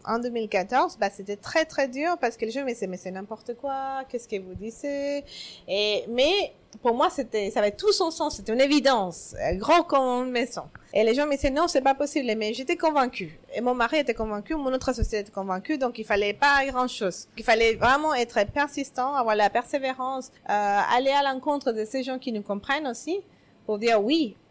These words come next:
euh, c'est possible. » Et construire un projet autour. Mais ces projets autour, on peut le construire que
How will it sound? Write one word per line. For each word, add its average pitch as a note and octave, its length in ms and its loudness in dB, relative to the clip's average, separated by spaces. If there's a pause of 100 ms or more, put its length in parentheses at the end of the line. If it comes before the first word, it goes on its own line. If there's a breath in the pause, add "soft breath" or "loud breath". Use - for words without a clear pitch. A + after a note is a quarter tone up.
(120)
euh, F3 560 2
c'est D4+ 220 0
possible. » G3 600 -2 (260)
Et E4 100 4
construire C4+ 400 -2
un C4 60 0
projet A3 300 -2
autour. F#3+ 320 -2
Mais F3+ 100 -4
ces D4+ 160 0
projets C4 340 0
autour, C#4+ 400 2 (360 loud breath)
on G#3+ 120 -2
peut C#4+ 140 2
le C#4 100 2
construire B3+ 360 0 (120)
que G4 280 4